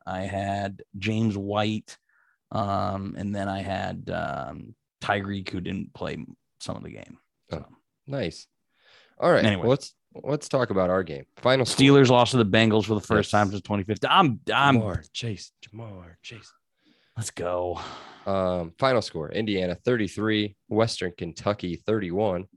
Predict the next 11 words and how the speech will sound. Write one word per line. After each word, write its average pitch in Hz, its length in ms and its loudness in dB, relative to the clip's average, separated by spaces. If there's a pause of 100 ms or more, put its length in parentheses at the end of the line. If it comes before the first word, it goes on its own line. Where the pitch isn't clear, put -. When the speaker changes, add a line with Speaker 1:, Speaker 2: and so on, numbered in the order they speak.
(440)
Speaker 2:
No 101 120 0
matter 101 340 2
how 127 280 0
you 120 180 0
shake 101 300 -2
that 85 140 -2
out, 90 260 -2 (1200)
it's 104 140 -6
a - 40 -8
W. 85 340 -2 (1120)
So, 98 360 0